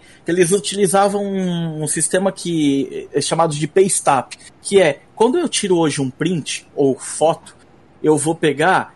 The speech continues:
e vou utilizar um software de edição aqui, vou colocar aqui a, a, a, aquela foto, vou, vou, é, alinhar ela com o texto e tal. Não,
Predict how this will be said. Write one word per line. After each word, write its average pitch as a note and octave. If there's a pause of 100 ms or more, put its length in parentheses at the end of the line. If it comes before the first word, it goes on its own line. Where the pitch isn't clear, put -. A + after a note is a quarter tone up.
e C3+
vou D#3
utilizar D#3+
um F3+
software D3+
de C#3+
edição D#3
aqui, A3 (380)
vou D3+
colocar D#3
aqui D#3
a, C#3
a, C#3+ (160)
a, C#3+
aquela C#3
foto, A3+
vou, D#3
vou, C#3 (200)
é, C#3+
alinhar D3
ela G#3+
com D#3+
o D3
texto A3
e -
tal. A3
Não, F#3+